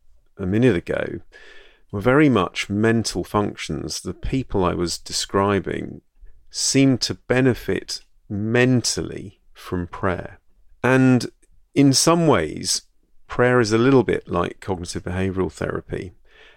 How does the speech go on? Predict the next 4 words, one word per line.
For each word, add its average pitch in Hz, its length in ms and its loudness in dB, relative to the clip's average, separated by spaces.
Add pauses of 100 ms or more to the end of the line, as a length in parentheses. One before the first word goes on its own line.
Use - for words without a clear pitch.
(220)
in 98 280 2
that 92 300 2
you 104 840 0 (480)
have 90 580 -4